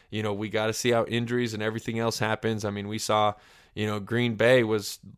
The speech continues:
freaking out thinking their season was over in week one when Aaron Rodgers went down. So, uh, you know,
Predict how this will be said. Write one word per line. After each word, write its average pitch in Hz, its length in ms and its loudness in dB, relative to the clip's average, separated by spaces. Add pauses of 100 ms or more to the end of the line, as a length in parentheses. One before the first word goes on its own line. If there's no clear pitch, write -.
(120)
freaking 127 420 -2
out 117 220 0
thinking 113 240 0
their 113 160 0
season 110 380 0
was 107 160 0
over 110 340 4
in 107 100 -4
week 117 260 -2
one 123 340 2
when 107 120 -4
Aaron 104 220 -4
Rodgers 101 400 -6
went 101 180 -6
down. 104 300 -4
So, 110 360 2 (380)
uh, 104 480 0
you 110 140 -2
know, 107 200 -4